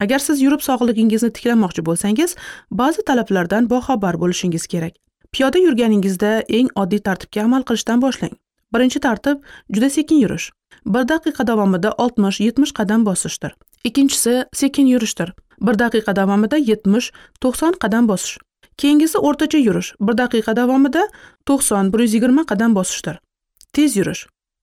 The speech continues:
Bir daqiqa davomida bir yuz yigirma, bir yuz qirq qadam bosish. Salomatligingizni tiklashni istasangiz yoki bir necha kilogramm tashlamoqchi bo'lsangiz, kun davomida piyoda yurishning ilojini toping.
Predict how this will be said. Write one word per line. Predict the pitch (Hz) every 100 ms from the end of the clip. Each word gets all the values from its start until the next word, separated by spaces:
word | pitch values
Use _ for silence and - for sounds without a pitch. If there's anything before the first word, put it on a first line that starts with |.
| 208
Bir | 196 196
daqiqa | 196 214 -
davomida | 226 233 247 277
bir | 208 185
yuz | 180
yigirma, | 180 175 233 330 - - _
bir | 208 262
yuz | 285 -
qirq | 285 -
qadam | 180 170
bosish. | 160 160 - - _ -
Salomatligingizni | - 254 277 285 269 277 262 285 381
tiklashni | - 262 240 220
istasangiz | - 180 - 170 165 226 - _ _ -
yoki | 196 214 - 214 208 -
bir | 220
necha | 220 208
kilogramm | 208 208 208 214 170
tashlamoqchi | 185 - 180 165 190
bo'lsangiz, | 190 196 247 294 392 - - - _
kun | 262 381
davomida | 233 190 185 175 247 262 -
piyoda | 226 208
yurishning | 285 262 - 240
ilojini | 247 269 269 254 202
toping. | 175 - 156